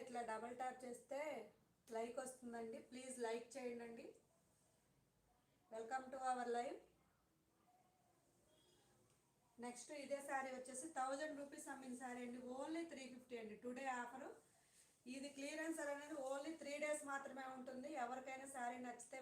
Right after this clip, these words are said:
వెంటనే ఇట్లా స్క్రీన్ షాట్ తీసుకొని బుక్ చేసుకోండి. only త్రీ ఫిఫ్టీ అండి శారీ. ఇప్పుడు మన ఛానల్లో అయితే క్లియరెన్స్ సేల్ నడుస్తుందండి. శారీ ఎవరికైనా నచ్చితే ఇట్లా స్క్రీన్ షాట్ తీసుకొని WhatsApp-లో మెసేజ్ చేయండి. శారీ అయితే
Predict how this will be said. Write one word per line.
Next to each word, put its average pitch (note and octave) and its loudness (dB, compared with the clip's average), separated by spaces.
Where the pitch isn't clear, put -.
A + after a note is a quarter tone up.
వెంటనే B3+ -4
ఇట్లా A#3 -6
స్క్రీన్ B3+ -6
షాట్ A#3+ 0
తీసుకొని A#3+ -6
బుక్ F#3+ -10
చేసుకోండి. A#3+ -6
only C#4+ -2
త్రీ C4 -6
ఫిఫ్టీ A3+ -6
అండి F#3+ -6
శారీ. F#3+ -4
ఇప్పుడు B3+ -4
మన B3 -2
ఛానల్లో C4+ 0
అయితే C4 -2
క్లియరెన్స్ C#4 2
సేల్ C4 0
నడుస్తుందండి. A#3+ -2
శారీ C4+ 6
ఎవరికైనా C#4 2
నచ్చితే C4+ -4
ఇట్లా B3+ -2
స్క్రీన్ B3 -6
షాట్ C4 2
తీసుకొని A#3 -6
WhatsApp-లో B3+ 0
మెసేజ్ A#3 -4
చేయండి. A#3 -4
శారీ B3 0
అయితే B3 -4